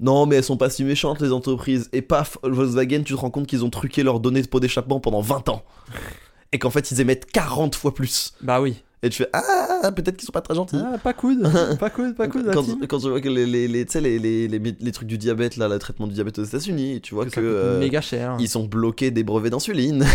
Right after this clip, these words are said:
Speaker 2: <laughs> Ouais, ouais.
Speaker 1: Alors que c'est des gens qui meurent.
Speaker 2: Ouais, c'est
Speaker 1: Genre,
Speaker 2: fou.
Speaker 1: euh, ça, c'est des trucs comme ça, moi. Et, euh, du coup, ouais, ces gens-là, moi, je, je comprends le coup de vieux.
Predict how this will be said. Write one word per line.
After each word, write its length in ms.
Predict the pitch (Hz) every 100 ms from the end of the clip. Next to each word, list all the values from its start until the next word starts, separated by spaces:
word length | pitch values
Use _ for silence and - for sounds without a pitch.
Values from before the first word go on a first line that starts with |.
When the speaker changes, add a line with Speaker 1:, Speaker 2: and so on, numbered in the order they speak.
| -
Speaker 2:
<laughs> 200 | 190 135 143
Ouais, 160 | 165 147
ouais. 140 | 160
Speaker 1:
Alors 200 | 110 -
que 80 | 139
c'est 120 | 127
des 120 | 120 123
gens 160 | 123
qui 120 | 135
meurent. 420 | 202 143 160 - 110 - - - -
Speaker 2:
Ouais, 200 | 120 117
c'est 120 | -
Speaker 1:
Genre, 220 | 107 120
Speaker 2:
fou. 60 | 110
Speaker 1:
euh, 140 | 107 98
ça, 80 | 98
c'est 120 | 110
des 60 | 110
trucs 140 | 110
comme 160 | 131 127
ça, 140 | 135
moi. 160 | 101 - -
Et, 160 | - 117
euh, 540 | 110 107 104 98 95
du 180 | 101 107
coup, 140 | 131 143
ouais, 160 | 104
ces 180 | - -
gens-là, 160 | 107 127
moi, 140 | 123
je, 220 | 104 101 98 - - -
je 120 | 113
comprends 200 | 127 156
le 40 | 165
coup 140 | 170
de 80 | 143
vieux. 240 | 143 156